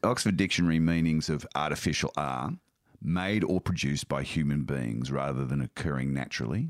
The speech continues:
especially as a copy of something natural, or also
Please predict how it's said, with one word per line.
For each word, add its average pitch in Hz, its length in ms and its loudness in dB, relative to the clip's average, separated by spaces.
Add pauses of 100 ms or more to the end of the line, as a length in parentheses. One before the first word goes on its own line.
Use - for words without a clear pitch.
(120)
especially 69 460 -4
as 62 100 -4
a 60 60 -6
copy 69 380 -4
of 62 80 -6
something 62 400 -4
natural, 65 420 -6 (920)
or 104 180 6
also 95 580 6